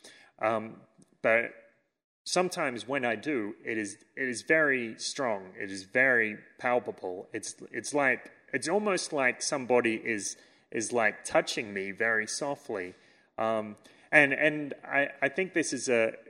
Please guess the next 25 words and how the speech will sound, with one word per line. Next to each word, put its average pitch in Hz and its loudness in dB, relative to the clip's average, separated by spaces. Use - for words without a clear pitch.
it's 143 2
an 151 4
interesting 139 -2
thing 107 -4
because 101 -6
they, 107 0
they 117 2
say 131 2
that, 104 2
um, 104 0
men 160 4
are 127 4
atta-, 120 0
attracted 123 -4
to - -16
visual 104 -4
cues, 95 -12
whereas 104 0
women 127 -4
are 107 -2
attracted 104 -8
to - -10
behavioral 104 -4
cru-, 87 -14
clues. 90 -2